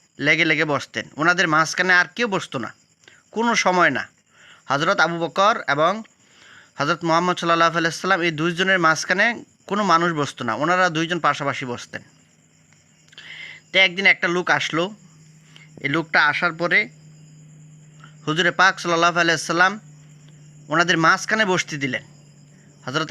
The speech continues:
আবু বকর সিদ্দিক রাদিয়াল্লাহু তাআলা আনহু এবং হুজুরে পাক সাল্লাল্লাহু আলাইহি ওয়াসাল্লামের মাঝখানে বসতে দিলেন। এ বসতে দেওয়াতে সাহাবা একরাম ওইখানে বসা ছিলেন, ওনারা অনেক আশ্চর্যান্বিত হয়ে গেলেন। তো এই লোকটা যখন এই মজলিস সেরে চলে গেলেন,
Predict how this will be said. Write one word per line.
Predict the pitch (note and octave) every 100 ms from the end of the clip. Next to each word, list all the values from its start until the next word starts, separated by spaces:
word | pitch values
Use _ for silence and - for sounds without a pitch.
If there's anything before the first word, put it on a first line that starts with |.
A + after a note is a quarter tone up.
| D#3+
আবু | E3
বকর | E3+ F3 F#3
সিদ্দিক | - E3+ F3 E3+
রাদিয়াল্লাহু | E3 E3+ D3+
তাআলা | E3
আনহু | E3+ F#3
এবং | F3 D#3+
হুজুরে | D#3+ F3+ F3
পাক | F3+ E3+
সাল্লাল্লাহু | F3 E3 E3+ D#3+
আলাইহি | E3+ D#3+
ওয়াসাল্লামের | F3 F3+ G#3 - - - - -
মাঝখানে | C#3+ D#3+ F3+ - G#3
বসতে | G3 E3 - D3
দিলেন। | C#3 A2 - - - - - - - - - - - - - - - -
এ | D3+
বসতে | D3 F3 - G#3
দেওয়াতে | G3 F#3+ F#3+
সাহাবা | E3+ E3 E3+ F3
একরাম | E3 E3+ D#3+
ওইখানে | D#3 E3 D#3
বসা | C#3+ C3+ D#3 -
ছিলেন, | D3 E3 - C3
ওনারা | C#3 D3
অনেক | D3 E3 D3
আশ্চর্যান্বিত | F3 - F#3+ F#3 F3+ D3+
হয়ে | C#3+ C3
গেলেন। | A2+ G#2 - - - - - - - - - - - - - - - - - - - -
তো | -
এই | F3+ G3
লোকটা | G3 G#3+
যখন | F#3 G3+
এই | G3 F#3
মজলিস | F3+ F#3+ F3+
সেরে | F#3+ F3
চলে | E3+ F3+ E3+
গেলেন, | D#3 D#3